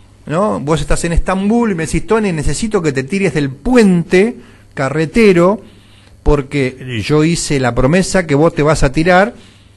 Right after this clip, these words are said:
y abajo te va a estar esperando un colchón inflable que te va a amortiguar el golpe". Y yo tengo que creer en eso que vos me decís. Y esa es la amistad.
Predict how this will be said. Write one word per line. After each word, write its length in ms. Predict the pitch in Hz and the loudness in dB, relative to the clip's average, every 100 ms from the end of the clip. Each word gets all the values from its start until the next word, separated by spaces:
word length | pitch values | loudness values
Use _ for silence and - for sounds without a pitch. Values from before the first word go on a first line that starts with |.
| _ - _ _ | _ -20 _ _
y 160 | 156 165 | -2 0
abajo 360 | 190 247 233 | 4 2 2
te 100 | 180 | 0
va 80 | 175 | 0
a 20 | |
estar 180 | 175 190 | 2 0
esperando 420 | 180 175 175 180 | 0 0 0 0
un 160 | 165 151 | -2 -2
colchón 520 | 151 143 135 - 202 | 0 0 0 0 0
inflable 600 | 180 151 - 202 220 214 | 0 -4 0 2 4 2
que 80 | 170 | 0
te 120 | 135 | -2
va 80 | 151 | -2
a 20 | |
amortiguar 680 | 170 165 139 131 135 143 170 | 0 -2 -4 -4 -4 0 0
el 160 | 151 131 | 0 0
golpe". 560 | 120 90 87 101 92 95 - | -2 -4 -6 -8 -8 -10 -4
Y 100 | 175 | -2
yo 180 | 180 285 | 0 -2
tengo 280 | 294 254 214 | 0 0 0
que 160 | 180 | 0
creer 500 | 277 285 240 170 139 127 | 2 4 4 4 0 -2
en 140 | 123 | 0
eso 380 | 139 - 139 110 | 0 -2 -4 -2
que 80 | 120 | -4
vos 220 | 131 123 | -4 -6
me 100 | 120 | -8
decís. 540 | 110 - 101 - - - - - - | -10 -8 -10 -10 -18 -20 -20 -20 -4
Y 160 | 160 196 | 2 4
esa 220 | 202 143 | 4 2
es 60 | 123 | -2
la 100 | 110 | -4
amistad. 440 | 113 - 113 | -8 -6 -4